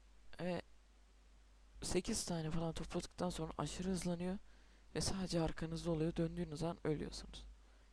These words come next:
Yani dönmeyeceksiniz. Çünkü ona bakmadığınız sürece ölmüyorsunuz. Öyle güzel bir yanı var. Çünkü sekizden sonra aşırı hızlanıyor. Göreceksiniz ileride.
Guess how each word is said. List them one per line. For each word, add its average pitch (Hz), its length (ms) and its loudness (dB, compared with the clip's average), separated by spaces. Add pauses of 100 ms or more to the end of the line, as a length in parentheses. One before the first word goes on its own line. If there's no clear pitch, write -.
(120)
Yani 170 240 -2
dönmeyeceksiniz. 151 840 0 (680)
Çünkü 180 200 -2
ona 175 160 -2
bakmadığınız 156 520 -4
sürece 156 340 0
ölmüyorsunuz. 156 720 -2 (720)
Öyle 190 240 4
güzel 156 320 2
bir 147 60 0
yanı 151 200 -4
var. 175 240 -6 (1000)
Çünkü 165 300 -6
sekizden 160 520 0
sonra 180 320 -2
aşırı 165 320 0
hızlanıyor. 156 540 0 (2500)
Göreceksiniz 165 720 0
ileride. 160 300 -4